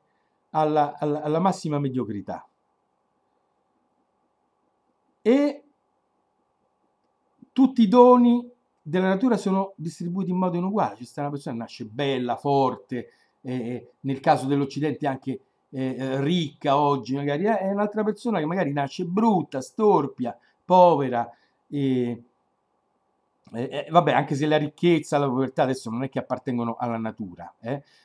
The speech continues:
però, diciamo, il fatto che una persona nasce, eh, sana, bella,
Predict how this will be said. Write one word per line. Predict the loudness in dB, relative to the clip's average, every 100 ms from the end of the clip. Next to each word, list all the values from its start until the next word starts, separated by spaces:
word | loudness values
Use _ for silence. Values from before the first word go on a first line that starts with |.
| _
però, | 2 6 6 2 _
diciamo, | -10 2 4 4 -2 -18 _ -20
il | -2
fatto | 4 6 6
che | 0
una | 0 0 0
persona | -2 -4 0 0
nasce, | 2 0 -2 -6 -8 _ _ -10
eh, | -8 0
sana, | 10 10 10 4 0 -2
bella, | 2 4 6 4 2 2 2 0